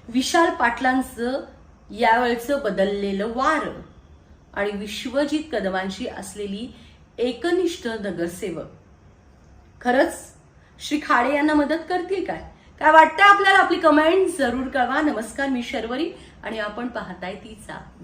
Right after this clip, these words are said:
जागर न्यूज. नमस्कार. बातमी आवडल्यास लाईक, शेअर आणि आपलं चॅनल तिचा जागर न्यूज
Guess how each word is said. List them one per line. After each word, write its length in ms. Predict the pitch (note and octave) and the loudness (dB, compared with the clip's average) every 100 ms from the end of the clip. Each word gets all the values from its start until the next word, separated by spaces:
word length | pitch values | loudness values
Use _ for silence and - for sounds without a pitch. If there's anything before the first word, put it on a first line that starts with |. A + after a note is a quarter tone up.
| E3 | -12
जागर 280 | F3+ D#3+ D#3 | -10 -10 -12
न्यूज. 300 | D3+ - - - - - - | -12 -14 -16 -20 -20 -20 -16
नमस्कार. 420 | F#3 E3 - - - - - | -12 -12 -12 -16 -18 -20 -8
बातमी 260 | A3 G#3 B3 | -4 -2 -2
आवडल्यास 380 | A#3+ B3+ C4 C#4+ | -2 -2 -4 -6
लाईक, 320 | G3+ G3 B3 - | -6 -6 -8 -14
शेअर 360 | - - G3 F3+ - - - - | -14 -6 -4 -6 -10 -20 -16 -10
आणि 140 | F#3+ | -8
आपलं 220 | F3+ F#3 | -8 -10
चॅनल 460 | F#3+ G#3+ G3+ G3 D#3 | -10 -10 -10 -12 -12
तिचा 200 | G3+ A3+ | -14 -10
जागर 240 | A3 A3 | -8 -8
न्यूज 220 | A#3+ C4+ | -8 -10